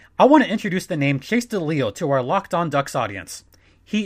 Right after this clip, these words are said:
is a SoCal native born down the street in La Mirada, California. He won the Ed Chenoweth Cup with the W H L's Portland Winterhawks in twenty thirteen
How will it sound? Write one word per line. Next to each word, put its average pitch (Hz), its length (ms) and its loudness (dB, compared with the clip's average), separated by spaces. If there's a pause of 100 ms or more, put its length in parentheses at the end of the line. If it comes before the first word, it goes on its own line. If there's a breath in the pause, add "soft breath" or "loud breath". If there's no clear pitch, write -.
is 208 220 0
a 120 80 -4
SoCal 180 480 0
native 143 360 0
born 180 280 0
down 247 240 0
the - 80 -6
street 220 260 -6
in 110 160 -6
La 180 160 -4
Mirada, 165 400 -2
California. 127 640 -6 (420 soft breath)
He - 220 0
won 202 280 0
the 170 200 -4
Ed 175 160 0
Chenoweth 185 400 -4
Cup 135 320 -4
with 175 160 -4
the 185 100 -6
W 185 400 0
H 165 220 -4
L's 147 220 0
Portland 190 420 -4
Winterhawks 135 760 -4
in 120 60 -10
twenty 160 280 -4
thirteen 139 500 -4